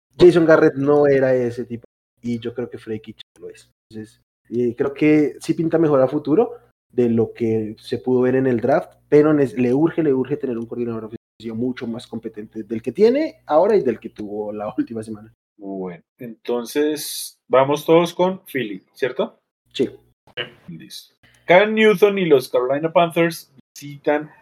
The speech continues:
Speaker 2: a los Miami Dolphins. La verdad,
Speaker 1: Sí.
Speaker 2: no tengo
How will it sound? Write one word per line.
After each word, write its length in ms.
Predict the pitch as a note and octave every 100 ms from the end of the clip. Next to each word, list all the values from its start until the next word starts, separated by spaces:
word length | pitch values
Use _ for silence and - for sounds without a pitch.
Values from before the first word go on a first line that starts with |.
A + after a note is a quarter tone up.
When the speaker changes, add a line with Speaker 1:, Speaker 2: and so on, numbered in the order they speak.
| _
Speaker 2:
a 380 | C3+ D#3+ E3 - -
los 240 | C3 B2+
Miami 500 | B2 A#2 A#2+ B2 C3+
Dolphins. 720 | C3 B2+ A#2+ - F2+ - - - _ _ _
La 280 | - C3+ B2
verdad, 500 | A#2+ A#2+ C#3 F3+ C#4
Speaker 1:
Sí. 60 | - _ _ _
Speaker 2:
no 120 | A#2+ A2+
tengo 420 | B2 A#2+ C3